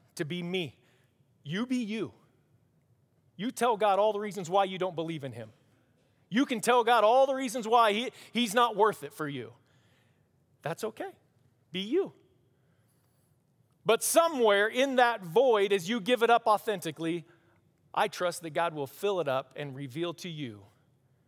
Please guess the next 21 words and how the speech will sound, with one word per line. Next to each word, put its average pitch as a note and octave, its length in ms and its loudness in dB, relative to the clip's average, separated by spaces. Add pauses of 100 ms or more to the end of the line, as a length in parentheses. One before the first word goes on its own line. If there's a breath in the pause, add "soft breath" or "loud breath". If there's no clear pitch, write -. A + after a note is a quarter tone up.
(1500)
how B2+ 180 -6
real A#2+ 280 -12
he A2 160 -16
is. - 200 -20 (2000 soft breath)
So - 160 2
we're B3 140 2
just G#3 120 -6
gonna A#3 120 8
have G3 100 4
a F#3 40 -6
corporate F#3+ 360 0
prayer F#3+ 260 4
time. F3+ 440 2 (360 soft breath)
Uh, D#3 400 2
I F3 140 0
invite F3 320 2
Trevor E3 320 0
to D#3 80 -6
come D#3 380 -2
and, B2+ 200 -12 (600)
and, C3 240 -8